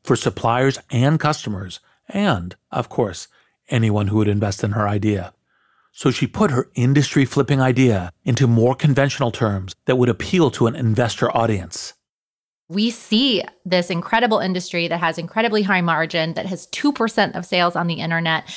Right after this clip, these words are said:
Speaker 2: and we believe that there is a willingness to pay for, the customer will pay to be acquired. Why is nobody listening to that? So yeah, we really needed to shift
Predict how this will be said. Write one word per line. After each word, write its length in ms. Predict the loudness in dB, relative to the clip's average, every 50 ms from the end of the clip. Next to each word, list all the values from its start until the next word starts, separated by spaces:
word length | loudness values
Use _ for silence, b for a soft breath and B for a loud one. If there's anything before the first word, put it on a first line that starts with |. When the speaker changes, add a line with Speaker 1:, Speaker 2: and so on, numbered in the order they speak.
| B B B B B _ -2
Speaker 2:
and 340 | 0 0 0 0 0 -2
we 160 | -2 -2 -2 0
believe 560 | 0 0 -2 0 0 2 2 2 2 0 0
that 160 | -2 -2 0
there 160 | 2 2 2
is 100 | 2 0
a 60 | 0
willingness 600 | -2 0 0 2 2 2 2 0 0 -2 -2 -6 -8
to 120 | -12 -14
pay 640 | -14 -14 -8 -4 -2 0 0 0 -2 -4 -6 -10 B B B B B
for, 800 | -20 -20 -8 -4 -2 0 2 2 2 2 2 0 0 -2 -6 b b b b -6
the 80 | -6
customer 540 | -4 -2 0 0 0 0 -2 -2 0 0 0
will 120 | 0 -2
pay 280 | -2 -2 -2 -2 -2 -2
to 120 | -4 -6
be 140 | -6 -4 -4
acquired. 680 | -4 -4 -4 -2 0 0 0 0 -2 -6 -10 -12 -16 -20 _ b b b b _
Why 220 | 2 4 4 4 4
is 220 | 2 0 0 0
nobody 480 | 0 2 2 2 2 0 -2 -2 -4 -4
listening 480 | -4 -4 -4 -4 -6 -8 -8 -8 -10
to 120 | -12 -12 -14
that? 560 | -14 -10 -8 -10 -10 -10 _ -18 -20 -20 B B B B B B B B B -8
So 140 | -4 -2
yeah, 220 | 0 2 2 2 2
we 100 | 2 0
really 260 | 0 0 0 0 0
needed 300 | 0 0 0 -2 -2 -4
to 80 | -6 -8
shift 540 | -6 -2 -2 -2 -2 -2 -6 -16 -20 -20